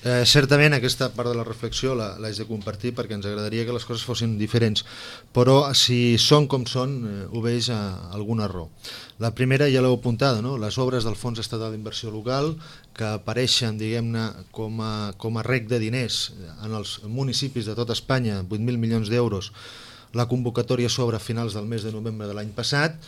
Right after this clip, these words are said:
amb la obligació de que hem d'enllestir les obres en el decurs d'aquest any dos mil nou o com a màxim en el primer, eh, semestre del dos mil deu i justificant-ho. Per tant, havíem de posar-nos la redacció de projectes en la licitació, en l'adjudicació i en el començament d'obres.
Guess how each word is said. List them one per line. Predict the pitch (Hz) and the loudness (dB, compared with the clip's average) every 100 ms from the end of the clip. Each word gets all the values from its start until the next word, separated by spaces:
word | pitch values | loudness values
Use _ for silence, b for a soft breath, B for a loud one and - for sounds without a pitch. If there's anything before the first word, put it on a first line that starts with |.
| B B B | B B B
amb | - 113 120 | -6 -2 0
la | 123 | 0
obligació | 120 110 120 117 123 143 143 151 139 | 0 0 2 2 4 4 4 4 2
de | 123 123 | -2 0
que | 127 | -2
hem | 139 139 | 0 0
d'enllestir | 127 127 120 120 120 | 0 0 -2 -2 -4
les | 117 | -2
obres | 120 123 | -4 -4
en | 131 | -6
el | 110 | -6
decurs | 110 120 110 | -6 -8 -8
d'aquest | 110 110 120 | -4 -4 -2
any | 110 107 | -2 -2
dos | 98 | -4
mil | 107 107 110 | -2 -2 0
nou | 131 135 160 156 | 4 4 2 -2
o | |
com | 117 120 | -6 -2
a | 120 | 0
màxim | 123 123 139 | -2 -2 -2
en | 120 | -2
el | 104 | -2
primer, | 107 117 120 | -4 -4 -6
eh, | 113 98 | -8 -10
semestre | - 120 120 120 123 | -8 -6 -4 -4 -4
del | 110 | -4
dos | 107 | -4
mil | 117 120 | -4 -2
deu | 120 139 | 0 0
i | 139 139 | 0 -2
justificant-ho. | 135 - 123 113 98 90 - 95 B B B - | -2 -4 -6 -6 -6 -8 -10 -14 B B B -10
Per | 104 | -6
tant, | 120 113 110 | -4 -4 -4
havíem | 113 131 131 | -4 -2 -2
de | 123 | -2
posar-nos | 120 120 113 104 104 | 0 0 -2 -4 -6
la | |
redacció | 98 101 95 117 | -6 -8 -8 -6
de | 107 | -6
projectes | 101 95 117 117 139 151 - B B - | -6 -4 -4 -4 -6 -6 -12 B B -6
en | 110 | -4
la | 107 | -2
licitació, | 107 - 104 101 120 123 156 113 | -2 -4 -4 -4 -2 -2 -4 -8
en | 110 | -8
l'adjudicació | 104 98 104 107 104 110 117 | -8 -6 -6 -6 -6 -6 -6
i | |
en | 123 | -6
el | 110 | -8
començament | 107 98 104 107 | -10 -8 -8 -4
d'obres. | 135 113 92 - | -2 -2 -4 -12